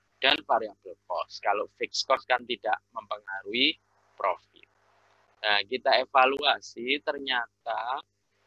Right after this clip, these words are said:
harga terbaik itu adalah pada nilai tiga koma tujuh lima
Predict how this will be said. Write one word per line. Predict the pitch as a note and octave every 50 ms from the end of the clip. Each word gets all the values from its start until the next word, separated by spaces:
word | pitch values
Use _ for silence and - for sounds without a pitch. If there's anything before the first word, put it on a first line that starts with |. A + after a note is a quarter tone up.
| _ _ _ _ _ _ _ _ _ _ _ _
harga | A#2 A#2+ B2+ B2 A2+ A2 _ _ - C#3 C#3 C3+ B2 A2+ G2 - _ _ _ _ _ _ _ _ _ _ _ _ _ _ _ _ _ _ _ _ _ _ _ _ _ _ _ _ _ _ _ _ _ _ _ _
terbaik | - D3+ D3 - - B2+ C3 E3+ G#3 E3+ C#3+ D#3 E3 - _ _ _ _
itu | - C#3+ C#3 - _ _ - F3+ F#3+ -
adalah | A2+ C#3 C#3 C#3+ C3+ A#2+ A#2 G2+ G2 F#2+ G2 A2 C#3 D#3+ G3 A3+ A#3+ - _
pada | - C#3 C3+ B2+ C3 - _ - C#3 C3+ C#3+ D3+ E3 E3 E3 D#3+
nilai | D3+ C#3 C3+ C3 C3 C#3 D3 D#3+ E3+ F3 F3+ - _
tiga | E3 E3 - - D#3 D3+
koma | C#3+ D3 D3+ D3 D3 D3 D3 C#3
tujuh | D3 C#3+ - _ C3 A#2+
lima | A#2 A#2 A#2+ A#2 A#2+ B2 B2+ C3+ C#3+